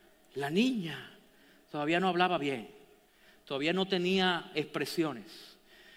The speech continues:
pero la niña necesitaba una mamá que la pudiera amar.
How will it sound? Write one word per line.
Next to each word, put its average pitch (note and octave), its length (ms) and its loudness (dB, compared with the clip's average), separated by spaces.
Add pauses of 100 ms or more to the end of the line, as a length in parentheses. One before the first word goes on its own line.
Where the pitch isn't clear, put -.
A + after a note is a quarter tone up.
(140)
pero C#3+ 200 0
la C#3+ 140 2
niña F#3 480 4 (760)
necesitaba E3+ 560 2
una F#3+ 160 6
mamá D#3 400 2
que C#3+ 100 -4
la B2 100 0
pudiera C#3 400 0
amar. - 800 -2